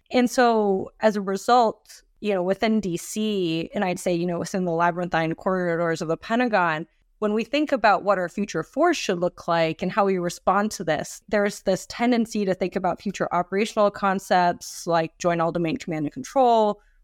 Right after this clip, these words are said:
or the various technologies that will make this a reality so that we can, you know, fight and win. But what I think the war in Ukraine brutally reminds us is that wars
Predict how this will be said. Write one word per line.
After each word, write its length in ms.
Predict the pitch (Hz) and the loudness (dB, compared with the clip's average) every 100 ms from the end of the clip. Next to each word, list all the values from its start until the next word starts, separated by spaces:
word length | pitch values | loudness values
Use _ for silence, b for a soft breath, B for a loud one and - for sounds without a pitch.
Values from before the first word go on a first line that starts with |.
| _ | _
or 380 | 202 202 190 180 | 2 4 4 2
the 80 | 185 | 2
various 320 | 185 175 170 | 0 0 -2
technologies 800 | - 170 220 233 220 208 202 180 | -2 0 4 6 4 2 -2 0
that 100 | 165 | -2
will 100 | 180 | 0
make 200 | 185 - | -2 -2
this 260 | 165 160 - | -2 -2 -6
a 80 | 170 | -4
reality 580 | 175 175 165 - - - | 2 4 2 -2 -10 -12
so 200 | - 185 | -4 0
that 180 | 180 | 0
we 80 | - | -2
can, 320 | - 165 156 | -6 -4 -2
you 80 | 165 | -4
know, 60 | - | -6
fight 420 | - 196 170 - - | -2 2 2 0 -6
and 160 | 165 | 2
win. 320 | 220 196 - - _ | 4 4 2 -12 _
But 160 | 226 196 | 2 4
what 180 | 240 247 | 2 2
I 100 | 226 | -2
think 460 | 226 254 254 - - | -2 -2 -2 -4 -4
the 80 | |
war 160 | 208 220 | 0 2
in 80 | 220 | 2
Ukraine 560 | 185 - 285 359 339 | -2 -4 0 2 2
brutally 320 | 247 196 175 165 | 2 0 0 0
reminds 420 | 160 160 160 151 | 0 0 -2 -4
us 400 | 156 - - - _ _ | -4 -6 -10 -20 _ _
is 160 | 208 208 | -4 2
that 240 | 208 196 | 4 4
wars 480 | 214 220 214 214 | 2 2 2 -2